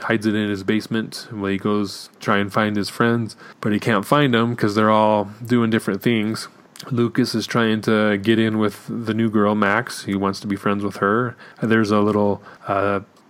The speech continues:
rivalry between Dustin and Lucas with, with Max. They both like her. They're both competing for her time and attention. So Lucas is, is, you know, making his moves with,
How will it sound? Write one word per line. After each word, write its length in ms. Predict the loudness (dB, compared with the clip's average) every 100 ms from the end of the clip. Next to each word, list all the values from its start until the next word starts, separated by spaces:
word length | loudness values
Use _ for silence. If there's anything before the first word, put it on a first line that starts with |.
| -4
rivalry 560 | 2 4 4 2 2 0
between 420 | 0 -4 -4 0
Dustin 420 | 0 -2 -4 -4
and 140 | -2 -4
Lucas 420 | -4 -4 -6 -2
with, 360 | -2 -4 -12 -20 -16 -6
with 180 | -6 -4
Max. 380 | -6 -6 -8
They 100 | -16 -4
both 200 | -4 -2
like 240 | -4 -2 -4
her. 180 | -4 -6 -18 -8
They're 100 | -4
both 220 | -4 -4
competing 440 | -10 -6 -4 -2
for 200 | -2 -4
her 160 | -2 -4
time 340 | -4 -4 -4
and 100 | -6
attention. 520 | -8 -10 -10 -8 -8 -10 _ _ -18 -16
So 140 | -4
Lucas 360 | 0 0 0 -4
is, 300 | -2 -2 -2
is, 160 | -4 -6 -12 -6
you 120 | -2
know, 120 | 0
making 280 | 0 -2 -2
his 140 | -2
moves 320 | 0 0 0
with, 340 | -2 -2 -4